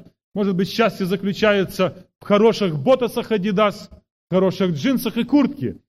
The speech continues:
и они считают это счастье. «Я имею то, чего не имеют другие». Ну и можно было бы по возрастающей идти дальше. Другими словами, многие сегодня видят счастье в исполнении своих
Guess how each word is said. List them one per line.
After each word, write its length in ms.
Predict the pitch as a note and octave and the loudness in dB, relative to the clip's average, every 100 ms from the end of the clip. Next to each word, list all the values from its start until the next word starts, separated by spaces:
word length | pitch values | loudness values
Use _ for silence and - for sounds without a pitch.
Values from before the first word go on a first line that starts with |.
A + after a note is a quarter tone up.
| _ | _
и 60 | C#3 | -2
они 140 | F3 | 0
считают 480 | G3 F#3 F3 G#3 F#3 | 0 -2 0 2 2
это 180 | F3+ F3 | -2 -6
счастье. 600 | - - A3+ - - A2 - _ | -4 0 0 0 -8 -10 -10 _
«Я 200 | B2 D#3 | -4 -2
имею 240 | E3 E3 E3 | 0 0 2
то, 120 | G3+ | 0
чего 280 | - D3+ C#3+ | 0 -2 -2
не 120 | C#3+ | 0
имеют 300 | E3+ F3 C3+ | 0 0 0
другие». 520 | C#3+ C#3+ A3+ G#2 D#2 _ _ _ _ _ _ _ - | -4 -2 -2 -2 -8 _ _ _ _ _ _ _ -2
Ну 100 | A#3 | 2
и 40 | |
можно 300 | A#3 B3 G3 | 4 4 4
было 200 | G#3 G#3 | 4 4
бы 120 | F#3+ G3 | 2 0
по 120 | G3 | 0
возрастающей 880 | E3+ F#3 - G3+ G3 F3 - F3+ F3 | 0 -2 -4 0 0 0 -2 -4 -4
идти 180 | F3+ | -4
дальше. 460 | D3+ F#3 A#2 - D#2+ _ _ _ _ _ | 0 0 0 -8 -16 _ _ _ _ _
Другими 300 | D#3+ A#3 A#3+ | 2 6 6
словами, 440 | A#3 A3 A3+ G#3 G3+ | 6 4 4 6 4
многие 400 | G#3 A3+ G3+ G3 | 4 2 0 -4
сегодня 440 | - G3+ F3+ F#3 | -2 -2 -2 -2
видят 320 | G3 D#3+ C#3+ | -2 -4 -8
счастье 600 | - A3+ A3 - C3+ F#2+ _ _ - | -6 -4 -4 -6 -12 -12 _ _ -8
в 120 | E3+ | -6
исполнении 720 | - E3 C#3 D3 G#3+ G3 G3+ | -6 -4 -2 -2 -2 -2 -6
своих 540 | - C3 C3 D#3+ D#3+ | -8 -6 -4 -4 -8